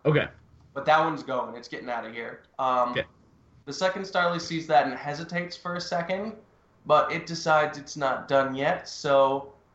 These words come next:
Speaker 2: it's gonna try to swoop up its food quick before it heads out.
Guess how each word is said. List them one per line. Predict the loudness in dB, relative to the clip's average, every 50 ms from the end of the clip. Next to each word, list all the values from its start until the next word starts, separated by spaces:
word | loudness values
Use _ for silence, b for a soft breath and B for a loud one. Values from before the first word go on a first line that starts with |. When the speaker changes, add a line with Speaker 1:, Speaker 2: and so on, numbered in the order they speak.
| _ _ _ _ _ _ _ _ _ _ _ _ -6
Speaker 2:
it's | -4 -4 -4 -4
gonna | -8 -6 -6 -6
try | -4 0 2 2 2
to | 2
swoop | 0 -6 -8 -6 -6 -6 -4 2 4
up | 4 4 4 0
its | -6 -10 -12 -12
food | -8 -6 -6 -4 -2 -4 -4 -6 -6
quick | -4 -4 -4 -4 -4 -8
before | -10 -6 -4 -4 -2 -2
it | -4 -2 -4
heads | -6 -6 -4 0
out. | 2 2 2 2 0 -4 -10